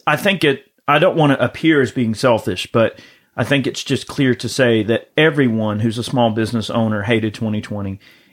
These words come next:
and has had very similar t-, experiences, um, to what, uh, Matt and I have, uh, dealt with here.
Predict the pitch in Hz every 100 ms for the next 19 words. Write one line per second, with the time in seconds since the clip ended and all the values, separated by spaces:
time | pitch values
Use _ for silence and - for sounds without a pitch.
0 | _ 117 110 117 104 - 143 120 110 107
1 | 135 131 127 123 123 113 107 - - 110
2 | - 123 117 98 104 98 - 104 101 98
3 | - 107 113 - - _ _ _ _ -
4 | 110 110 123 123 113 110 110 110 104 101
5 | - 104 98 117 127 107 107 - 104 98